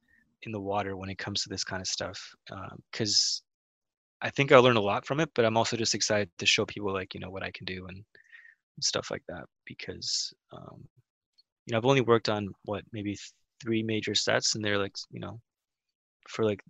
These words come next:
two, like, for two artists, basically. So I'm excited to show people that I can do more than just, like, you know, music videos for these, you know, for these teenage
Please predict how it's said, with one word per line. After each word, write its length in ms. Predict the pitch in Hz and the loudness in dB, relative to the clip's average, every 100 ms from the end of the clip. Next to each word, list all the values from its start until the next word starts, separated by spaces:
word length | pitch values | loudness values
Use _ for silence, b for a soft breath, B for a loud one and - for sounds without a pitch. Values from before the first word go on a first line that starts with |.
| - _ - | -20 _ -6
two, 280 | - 117 110 | -2 0 0
like, 180 | 104 - | -4 -6
for 220 | - 101 | -2 0
two 200 | - 117 | 0 2
artists, 260 | 107 110 - | 2 2 0
basically. 500 | 117 - 123 131 143 _ _ - | 0 0 -2 -4 -6 _ _ -10
So 140 | - 117 | -4 0
I'm 40 | |
excited 200 | 107 135 | 8 8
to 20 | |
show 140 | 110 110 | 8 4
people 220 | 107 107 | 0 0
that 100 | 101 | 2
I 60 | 98 | 0
can 140 | - | -2
do 100 | 98 92 | -8 -6
more 160 | 92 | -6
than 80 | 92 | -6
just, 240 | - 92 - | -6 -4 -6
like, 180 | - - | -6 -12
you 60 | |
know, 160 | 101 - _ _ _ _ _ _ _ _ _ _ _ _ _ _ _ | -14 -14 _ _ _ _ _ _ _ _ _ _ _ _ _ _ _
music 260 | 120 104 110 | -2 -2 -2
videos 320 | 104 101 95 | -2 -2 -4
for 220 | - 92 | -4 -6
these, 400 | 95 95 92 - - | -6 -8 -6 -8 -8
you 60 | 101 | -10
know, 120 | 92 | -12
for 80 | - 98 | -12 -10
these 120 | - | -6
teenage 380 | 101 95 92 | -6 -6 -8